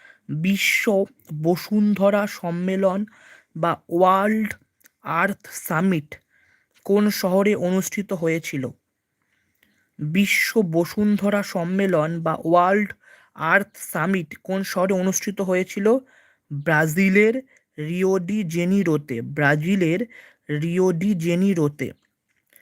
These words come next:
উনিশশো বিরানব্বই সালে, উনিশশো বিরানব্বই সালে। একত্রিশ, ওয়াশিং, ওয়াশিং সোডার রাসায়নিক নাম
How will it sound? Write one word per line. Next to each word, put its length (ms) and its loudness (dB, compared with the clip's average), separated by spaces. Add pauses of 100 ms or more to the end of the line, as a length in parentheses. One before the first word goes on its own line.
(320)
উনিশশো 400 0
বিরানব্বই 580 2
সালে, 300 -2 (500)
উনিশশো 320 -4
বিরানব্বই 640 0
সালে। 180 -2 (1500)
একত্রিশ, 600 -2 (320)
ওয়াশিং, 500 2 (180)
ওয়াশিং 600 0
সোডার 500 0
রাসায়নিক 680 -2
নাম 240 -2